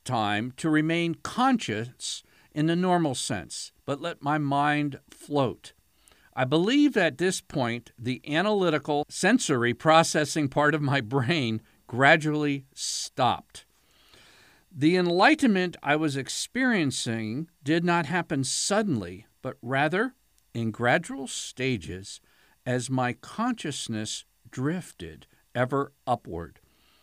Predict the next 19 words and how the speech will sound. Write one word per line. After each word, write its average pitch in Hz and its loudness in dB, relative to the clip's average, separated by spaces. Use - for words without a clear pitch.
The 95 -10
best 107 -8
way 143 0
to 214 -8
describe 131 -2
it 113 -6
has 113 -6
already 127 0
been 180 -2
done 110 0
by 104 -2
Buddhist 117 -6
thinkers, - -8
and 120 -4
I 110 0
think 330 -4
what 127 -4
I 123 -2
experienced 110 -4